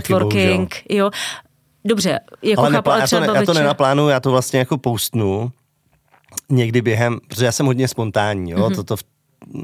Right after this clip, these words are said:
Speaker 1: v LinkedInu vlastně musím říct, že to je asi ta největší chyba, kterou dělám já, že to není jako, že bych měl pevně daný obsahový plán. <clears throat> Já jsem taky jako reaktivní vlastně,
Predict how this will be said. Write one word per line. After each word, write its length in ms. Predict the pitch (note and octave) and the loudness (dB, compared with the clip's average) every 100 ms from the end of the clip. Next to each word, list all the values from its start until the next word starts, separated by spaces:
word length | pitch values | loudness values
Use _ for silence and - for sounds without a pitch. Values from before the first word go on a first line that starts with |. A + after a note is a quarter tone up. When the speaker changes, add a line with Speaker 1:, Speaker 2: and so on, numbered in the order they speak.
| - F2 G#2+ | -12 -12 -10
Speaker 1:
v 40 | G#2+ | -4
LinkedInu 400 | A#2 A2+ A#2+ A2 | -2 0 2 2
vlastně 440 | G#2 - A2+ G2+ - - - - | 0 -2 -4 -4 -6 -20 -20 -10
musím 280 | A#2 - A2+ | -8 -4 -4
říct, 180 | G#2 G#2 | -4 -4
že 200 | G2 G#2+ G2+ G2+ F#2+ F#2+ G2+ - - - | -2 2 2 2 2 0 -2 -8 -14 -6
to 100 | G#2 | -2
je 60 | F2+ | -2
asi 220 | - G#2 | -2 -4
ta 100 | G#2 | -4
největší 360 | G2+ G2+ - | -4 -4 -6
chyba, 260 | A#2+ A#2+ G#2+ | -4 -2 -2
kterou 240 | - A2 | -4 -6
dělám 240 | G#2 G#2+ A2+ | -2 -2 0
já, 320 | F2+ F#2 G#2+ | 0 -2 -4
že 120 | G#2 | -6
to 120 | G#2 G#2 | -6 -4
není 200 | G2+ G#2 | -4 -4
jako, 220 | G2 A2 | -4 -4
že 80 | G2+ | -4
bych 80 | G#2+ | -2
měl 140 | G2+ - - | -4 -6 -4
pevně 280 | G#2 G2+ G#2 | -2 0 -2
daný 260 | G#2 G#2 | -2 -2
obsahový 420 | G#2 - A2 G2 | -4 -4 -2 -4
plán. 420 | - G#2 G#2 G#2 G#2 - - - _ | -2 0 0 0 -6 -16 -20 -20 _
<clears throat> 420 | - C#3+ D#3 C3 | -6 -2 0 0
Já 100 | A#2 | 0
jsem 140 | C#3 | 0
taky 120 | B2 | 0
jako 240 | C3 A#2 B2 | 0 0 2
reaktivní 540 | G#2+ A#2 - G#2 G2+ | 2 0 -4 -4 -4
vlastně, 420 | G2+ G#2 A#2 G2+ | -4 -4 -4 -4